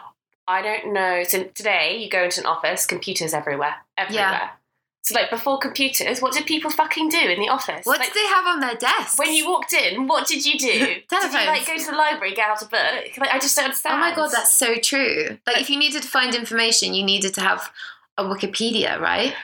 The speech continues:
Speaker 1: But do you remember even at school when we had to write, like, homework or anything?
Speaker 2: Yeah.
Speaker 1: And
Speaker 2: We
Speaker 1: we
Speaker 2: had to
Speaker 1: would
Speaker 2: ask our parents.
Speaker 1: We had to take books out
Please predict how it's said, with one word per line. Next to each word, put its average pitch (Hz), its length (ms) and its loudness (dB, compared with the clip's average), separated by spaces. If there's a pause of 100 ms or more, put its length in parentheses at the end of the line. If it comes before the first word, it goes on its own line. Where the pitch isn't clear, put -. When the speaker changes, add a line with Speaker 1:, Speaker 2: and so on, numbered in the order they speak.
Speaker 1:
But 262 100 -4
do 311 60 2
you 311 60 2
remember 330 240 2
even 269 160 0
at 240 100 0
school 220 360 2
when 170 100 0
we 165 100 0
had 170 200 0
to 170 140 -4
write, 160 460 -2 (140)
like, 156 300 -4
homework 160 600 -2
or - 100 -2
anything? 165 520 -2
Speaker 2:
Yeah. 180 300 0 (320)
Speaker 1:
And 190 360 -2 (480)
Speaker 2:
We 180 80 -12
Speaker 1:
we 339 80 0
Speaker 2:
had 370 80 -2
to 294 60 0
Speaker 1:
would 320 80 2
Speaker 2:
ask 330 160 -2
our 254 120 2
parents. 202 580 0
Speaker 1:
We 247 120 2
had 285 120 4
to 285 80 0
take 277 240 0
books - 320 0
out 233 380 0